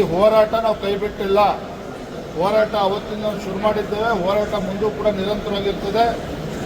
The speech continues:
ಇವತ್ತು, ಇವತ್ತು ದಲಿತರಿಗೆ ಏನು ಅನ್ಯಾಯ ಆಗಿದೆ, ಪರಿಶಿಷ್ಟ ಜಾತಿ ಪರಿಶಿಷ್ಟ ಪಂಗಡಗಳಿಗೆ ಅನ್ಯಾಯ ಆಗಿದೆ, ಅವ್ರ ನ್ಯಾಯ ಸಿಗಬೇಕು, ಇದು ಒಂದು. ಎರಡನೇದು, ಯಾರು ಇಂಥ ಭ್ರಷ್ಟಾಚಾರ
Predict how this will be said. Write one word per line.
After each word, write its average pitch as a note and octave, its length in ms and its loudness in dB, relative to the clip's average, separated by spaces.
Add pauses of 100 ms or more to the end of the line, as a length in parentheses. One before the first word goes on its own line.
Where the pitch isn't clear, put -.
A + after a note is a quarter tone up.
ಇವತ್ತು, G#3 300 2 (380)
ಇವತ್ತು F3+ 240 -4 (160)
ದಲಿತರಿಗೆ G#3+ 480 2
ಏನು G3 160 2
ಅನ್ಯಾಯ A3+ 340 6
ಆಗಿದೆ, F#3 300 -2 (160)
ಪರಿಶಿಷ್ಟ G#3 260 -2 (100)
ಜಾತಿ G#3 200 -2 (100)
ಪರಿಶಿಷ್ಟ G3 260 -6
ಪಂಗಡಗಳಿಗೆ G3 360 -2
ಅನ್ಯಾಯ A3 240 2 (100)
ಆಗಿದೆ, F3+ 280 0 (560)
ಅವ್ರ E3 100 2 (160)
ನ್ಯಾಯ G3+ 200 4 (180)
ಸಿಗಬೇಕು, G3 400 -2 (100)
ಇದು A3 100 2 (120)
ಒಂದು. G3 220 0 (800)
ಎರಡನೇದು, A3+ 360 6 (160)
ಯಾರು A3+ 280 8
ಇಂಥ A#3 160 0 (1080)
ಭ್ರಷ್ಟಾಚಾರ A#3 600 0